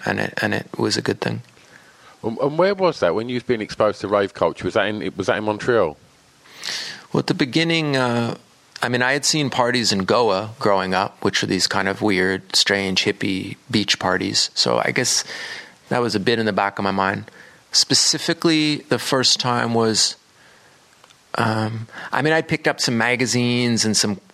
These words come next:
Speaker 1: I had a little bit of an idea what was happening, but it was really the first time was I went to a club in Montreal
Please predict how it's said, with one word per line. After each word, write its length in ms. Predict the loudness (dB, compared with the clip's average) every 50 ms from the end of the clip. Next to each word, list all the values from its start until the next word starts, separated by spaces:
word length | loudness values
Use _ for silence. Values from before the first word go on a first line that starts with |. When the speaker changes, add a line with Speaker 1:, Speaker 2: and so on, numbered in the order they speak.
| _ _ -14 -14 -12 -12 -10 -6 -2
Speaker 1:
I 80 | 0
had 120 | 0 2 2
a 60 | 2
little 340 | 2 2 2 2 2 2 2
bit 140 | 2 0 0
of 60 | 2
an 80 | 0
idea 360 | 0 0 0 0 2 2 2 2
what 100 | 2 0
was 140 | 0 2
happening, 500 | 2 2 0 0 -2 -2 -2 -2 -4 -4 -8 -12 -14 -12 -12 -14 -14 -12 -4 0
but 380 | 2 2 2 2 0 -4 -12 -18 -18 -10 -4
it 140 | -2 0 2
was 220 | 2 2 2 2
really 160 | 2 2 4 2
the 80 | 0
first 260 | 0 0 -2 0 0
time 140 | 0 0 0
was 140 | 2 2 2
I 80 | 2 2
went 240 | 2 2 0 0
to 160 | -2 0 0 0
a 60 | 0
club 360 | 0 2 2 4 2 2 0
in 100 | 0 0
Montreal 640 | 0 0 2 2 2 2 2 2 0 -2 -4 -8